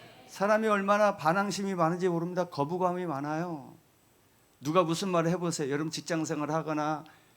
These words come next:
또 선후배 사이에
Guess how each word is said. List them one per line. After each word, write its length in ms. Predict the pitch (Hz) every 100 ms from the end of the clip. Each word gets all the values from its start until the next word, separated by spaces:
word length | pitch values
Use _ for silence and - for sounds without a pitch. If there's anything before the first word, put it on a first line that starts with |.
| _ _ _ -
또 420 | 160 151 165 170 - - _ _ _ _ _
선후배 420 | - 190 190 170
사이에 600 | 160 151 147 147 139 135